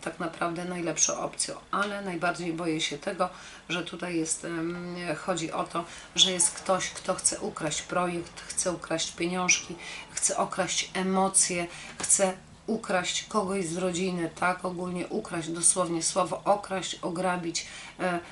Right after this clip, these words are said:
zrobić, mm, e, krzywdę rodzinie i na takie osoby po prostu zwracajcie uwagę,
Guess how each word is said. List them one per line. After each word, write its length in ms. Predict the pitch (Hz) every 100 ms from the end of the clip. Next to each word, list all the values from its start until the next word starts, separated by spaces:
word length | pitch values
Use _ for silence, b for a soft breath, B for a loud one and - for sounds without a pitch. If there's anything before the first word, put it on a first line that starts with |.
| B
zrobić, 520 | 175 170 170 165 180 165
mm, 680 | 165 165 165 160 165 165
e, 40 | -
krzywdę 400 | - - 170 170
rodzinie 400 | 185 175 165 170
i 140 | - 196
na 120 | 190
takie 280 | 190 190 175
osoby 320 | - 180 180
po 120 | 180
prostu 340 | - 180 - 165
zwracajcie 600 | 160 170 - 175 - 170
uwagę, 360 | 165 185 185